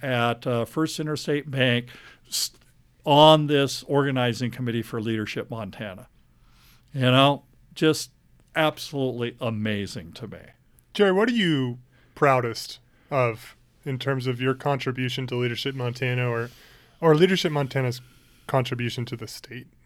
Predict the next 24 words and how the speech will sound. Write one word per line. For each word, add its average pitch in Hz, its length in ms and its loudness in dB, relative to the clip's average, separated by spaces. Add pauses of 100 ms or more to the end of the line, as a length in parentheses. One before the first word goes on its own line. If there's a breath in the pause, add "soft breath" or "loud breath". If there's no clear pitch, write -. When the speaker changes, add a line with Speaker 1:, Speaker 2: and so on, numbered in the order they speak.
(2750 loud breath)
Speaker 1:
Well, 170 360 8
I'll 180 200 6
let 170 220 2
others 143 500 0
decide 123 520 -4
what 117 160 -8
my 123 180 2
contribution 110 800 -4
was. 95 340 -8
So 139 480 6
last 156 640 2
June, 104 640 0 (480)
a 123 80 -6
year 127 280 0
ago 127 280 0
June, 92 480 -6
so, 98 520 -6 (640)
you 147 80 -16
know, 127 80 -10
eleven 123 320 0
months 110 320 -2
ago, 107 260 -8 (360 loud breath)
we 156 280 2
did 143 380 2